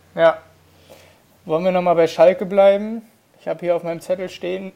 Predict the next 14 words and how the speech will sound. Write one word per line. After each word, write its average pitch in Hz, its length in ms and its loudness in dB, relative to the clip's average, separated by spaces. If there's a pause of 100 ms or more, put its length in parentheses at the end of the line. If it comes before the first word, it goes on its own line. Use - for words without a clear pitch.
sechs - 380 -4
Gegentore 139 760 -6 (1160)
in 151 120 -10
sechs 147 260 -6
Spielen. 139 500 -6 (800)
Das - 200 -16
ist 151 380 -12 (560)
deutlich 170 360 0
besser 170 280 0
als 165 120 0
vergangene 170 440 -4
Saison 160 440 -2
und 160 100 -8
das 165 280 -6